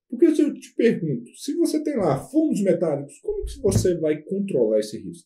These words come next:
Como que você vai analisar? Você já parou pra pensar, se você mandou uma amostra pro laboratório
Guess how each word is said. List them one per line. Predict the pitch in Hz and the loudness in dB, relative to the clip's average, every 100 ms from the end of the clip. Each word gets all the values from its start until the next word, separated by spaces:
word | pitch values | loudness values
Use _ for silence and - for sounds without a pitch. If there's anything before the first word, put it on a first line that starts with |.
| _ | _
Como | 403 440 | 6 6
que | 392 339 | 6 6
você | 220 220 | 6 0
vai | 175 185 | -2 -2
analisar? | 180 175 202 170 113 - | -2 -4 -2 -2 -2 -4
Você | - | -4
já | 247 330 | -6 -2
parou | 160 127 | 0 0
pra | 120 | -4
pensar, | - 104 175 175 | -6 -4 -2 -2
se | |
você | 160 - 220 | -4 -2 -4
mandou | 190 156 131 | -2 -4 -4
uma | 127 120 | -6 -8
amostra | 113 120 - 135 | -6 -8 -8 -10
pro | 143 | -6
laboratório | 131 104 101 92 123 120 104 | -4 -2 -4 -4 -2 -4 -4